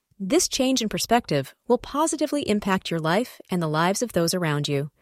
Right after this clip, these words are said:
This may start a new phase in your life, where you finally achieve some of your goals.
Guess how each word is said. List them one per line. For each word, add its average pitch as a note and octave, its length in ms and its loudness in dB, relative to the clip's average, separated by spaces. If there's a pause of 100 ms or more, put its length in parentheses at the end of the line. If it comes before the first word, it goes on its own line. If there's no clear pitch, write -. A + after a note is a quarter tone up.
(580)
This - 200 2
may D#4+ 140 0
start B3 260 2
a A3 60 2
new G3+ 160 4
phase G#3+ 340 2
in F3+ 80 0
your D3+ 120 -2
life, C#3+ 360 -2 (360)
where F3+ 100 2
you E3+ 140 2
finally B3 420 2
achieve G#3 340 0
some F#3 200 -2
of F3+ 100 -2
your G3 120 0
goals. D3+ 460 0